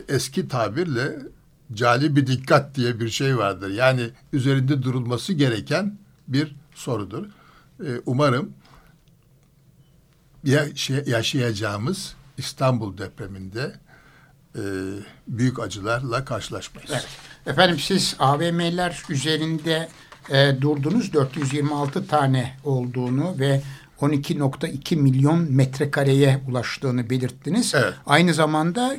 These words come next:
Speaker 2: günlük ziyaretçi sayısı da yaklaşık altı milyon kişi.
Speaker 1: Evet.
Speaker 2: Yani çok, çok ciddi bir nüfus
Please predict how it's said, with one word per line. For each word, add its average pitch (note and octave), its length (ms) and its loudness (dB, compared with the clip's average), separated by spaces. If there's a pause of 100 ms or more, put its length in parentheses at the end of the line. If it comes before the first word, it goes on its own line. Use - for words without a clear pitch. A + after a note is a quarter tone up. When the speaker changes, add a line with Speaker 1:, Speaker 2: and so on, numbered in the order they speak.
Speaker 2:
günlük D#3 400 4
ziyaretçi D#3+ 580 0
sayısı D#3+ 460 -2
da A#3 120 0
yaklaşık F3 540 -2
altı G#3 260 6
milyon A3+ 320 8
kişi. - 300 -2 (180)
Speaker 1:
Evet. A2 180 0 (160)
Speaker 2:
Yani C3+ 300 6
çok, F#3 200 2 (160)
çok G3+ 240 2
ciddi F3 380 -2
bir D#3 120 4
nüfus C#3+ 680 2